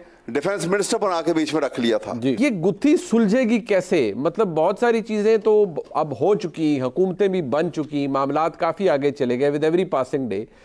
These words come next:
Speaker 2: मामलात आगे बढ़ रहे हैं, लेकिन ना तलखी कम हो रही है, ना ये मसला कहीं जाके सुलझ रहा है।
Speaker 1: देखिए, आपने बड़ा सही कहा। असल में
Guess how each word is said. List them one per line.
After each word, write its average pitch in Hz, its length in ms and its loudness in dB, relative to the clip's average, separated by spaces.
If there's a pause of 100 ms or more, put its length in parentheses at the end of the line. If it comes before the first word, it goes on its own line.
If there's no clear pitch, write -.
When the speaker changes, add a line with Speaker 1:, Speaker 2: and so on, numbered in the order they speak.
(260)
Speaker 2:
मामलात 156 360 0
आगे 156 220 2
बढ़ 127 200 0
रहे 120 160 0
हैं, 98 160 -8 (340)
लेकिन 247 480 0 (140)
ना 185 200 0
तलखी 214 380 2
कम 220 200 2
हो 190 160 2
रही 190 180 2
है, 175 300 2
ना 170 160 0
ये 190 480 2 (260)
मसला 156 440 0
कहीं 175 260 0
जाके 175 300 0
सुलझ 190 420 0
रहा 170 200 2
है। 139 380 2
Speaker 1:
देखिए, 147 260 -6
आपने 139 300 -6
बड़ा 139 220 -6
सही 135 320 -2
कहा। 131 520 -4
असल 156 280 -4
में 147 340 -2